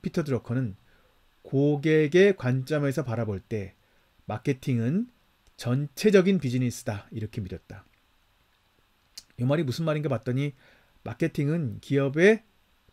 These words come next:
특정한 어떤 기능적인, 특정 기능이라기보다는 기업의 비즈니스 전체를 포괄한다, 이런 취지로 한 말이더라고요. 자,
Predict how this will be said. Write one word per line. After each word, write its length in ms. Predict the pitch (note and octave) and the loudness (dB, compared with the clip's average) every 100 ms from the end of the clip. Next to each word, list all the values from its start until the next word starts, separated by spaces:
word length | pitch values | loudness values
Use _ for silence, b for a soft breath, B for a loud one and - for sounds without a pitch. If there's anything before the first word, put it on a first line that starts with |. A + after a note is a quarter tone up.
| - | -6
특정한 680 | - - F3+ D#3+ E3 F#3+ E3 - | -6 -2 0 2 2 0 -4 -10
어떤 300 | B2 C#3 C#3+ | -8 -6 -6
기능적인, 1120 | - - D3 F#3+ G#3 G3 - E3+ D#3 D3+ G#2+ - | -6 -4 0 0 -2 -4 -2 -2 -2 -4 -8 -12
특정 320 | - - F3+ | -8 -4 -2
기능이라기보다는 1040 | C3 D3 E3 D3+ B2+ A2 F#2+ A#2 C3 F#2 F#2+ _ b b b b b _ | 0 0 2 0 0 -2 -4 -2 -2 -4 -10 _ b b b b b _
기업의 720 | - B2 A#2 A#2 C#3 D3 E3 - _ - - | -2 2 2 0 0 0 0 -8 _ -20 -4
비즈니스 440 | D3 C#3+ D#3+ - | -2 0 -2 -4
전체를 520 | - C3+ C#3+ - F3+ | -6 -6 -2 0 0
포괄한다, 640 | - F#3 F3+ D#3+ A#2 A2 - - | 0 0 0 0 -4 -6 -12 -16
이런 520 | D#3+ A#2+ E3 D3 B2 - | -6 -2 0 -2 -6 -12
취지로 380 | - D#3 C3+ B2+ | -10 -6 -4 -4
한 200 | E3+ D3 | -4 -6
말이더라고요. 640 | G2 G#2 F#2+ F2+ A2+ C3+ B B B B B - _ _ _ _ _ _ _ - - - - - _ _ - _ _ - - - - _ _ b b b b b b | -8 -8 -10 -10 -10 -12 B B B B B -20 _ _ _ _ _ _ _ -20 -20 -20 -20 -20 _ _ -20 _ _ -20 -20 -20 -20 _ _ b b b b b b
자, 300 | - C#3+ A#2 | -4 -2 -2